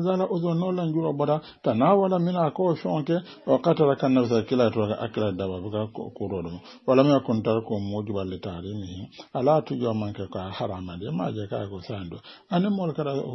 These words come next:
fudo do mola, be ka ko do dum ka da je dum. Abe fu-, ko do, fu do dum ka be ka subo dum. Mana ka do ka dum.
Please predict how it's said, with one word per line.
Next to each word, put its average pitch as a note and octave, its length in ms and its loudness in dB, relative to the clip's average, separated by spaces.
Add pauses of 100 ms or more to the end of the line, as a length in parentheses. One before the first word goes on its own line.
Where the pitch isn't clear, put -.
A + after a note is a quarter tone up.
(140)
fudo C3 240 -6
do A2 80 -2
mola, G2+ 340 -6 (280)
be A2 180 -4
ka A2 160 0
ko - 160 -14
do F2+ 140 -8
dum D#2+ 180 -12
ka F2+ 200 -10
da E2+ 200 -10
je F2 160 -16
dum. - 160 -16 (240)
Abe B2 240 0
fu-, D3 240 -6
ko C3+ 160 -6
do, A#2 260 -2
fu B2 140 -6
do G#2+ 140 0
dum G2 180 -8
ka F2 80 -10
be F2 80 -10
ka G2 160 -8
subo D#2 240 -12
dum. D2+ 160 -18 (320)
Mana A2+ 260 -2
ka A2 160 -4
do F#2+ 140 -6
ka E2+ 200 -8
dum. D2+ 260 -12